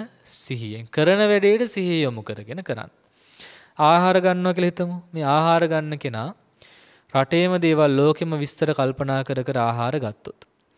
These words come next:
දැන් ගොඩක් අයට වෙන රූපවාහිනිය ඉස්සරහා වාඩි වෙලා කැමැතිම කතාවක් බලාගෙන තමයි මේ ආහාර ගන්නෙ. එතකොට කතාව ටිකක් බලනවා, කට අරිනවා. කට ඇරලා ස්ලෝ මෝෂන් කට තියනවා.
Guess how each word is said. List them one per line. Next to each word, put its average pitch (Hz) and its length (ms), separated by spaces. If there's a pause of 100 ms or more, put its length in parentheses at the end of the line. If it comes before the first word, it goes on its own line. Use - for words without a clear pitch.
(540)
දැන් 135 160
ගොඩක් 135 300
අයට 147 160
වෙන 170 100
රූපවාහිනිය 156 640
ඉස්සරහා 135 380
වාඩි 120 280
වෙලා 147 240
කැමැතිම 139 480
කතාවක් 117 540
බලාගෙන 110 560
තමයි 190 380
මේ 156 140
ආහාර 143 400
ගන්නෙ. 135 340 (880)
එතකොට 180 420 (260)
කතාව 175 440
ටිකක් 165 200 (100)
බලනවා, 175 400
කට 151 260
අරිනවා. 110 420
කට 127 240
ඇරලා 160 240
ස්ලෝ 147 280
මෝෂන් 117 400
කට 117 280
තියනවා. 113 380